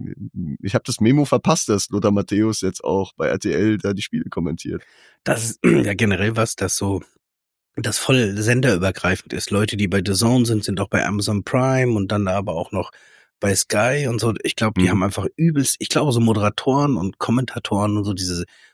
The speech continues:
Speaker 2: Co-Leute, die kassieren richtig Asche. Ich glaub, das gibt ri-, das sind richtig dicke Verträge.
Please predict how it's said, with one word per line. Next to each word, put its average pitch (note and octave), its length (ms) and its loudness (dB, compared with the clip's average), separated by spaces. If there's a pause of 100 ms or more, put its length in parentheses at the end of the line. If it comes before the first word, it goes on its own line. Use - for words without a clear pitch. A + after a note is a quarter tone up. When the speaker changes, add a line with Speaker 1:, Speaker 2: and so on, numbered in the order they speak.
(120)
Speaker 2:
Co-Leute, G#2 640 2 (280)
die G#2+ 140 -6
kassieren F2+ 560 2
richtig - 720 -2
Asche. - 260 -6 (240)
Ich - 100 -10
glaub, C#3+ 200 2
das - 240 -2
gibt - 300 -4
ri-, A2+ 120 0
das A2 140 -4
sind G#2+ 160 -6
richtig G2 300 -6
dicke G2+ 200 -8
Verträge. - 460 -10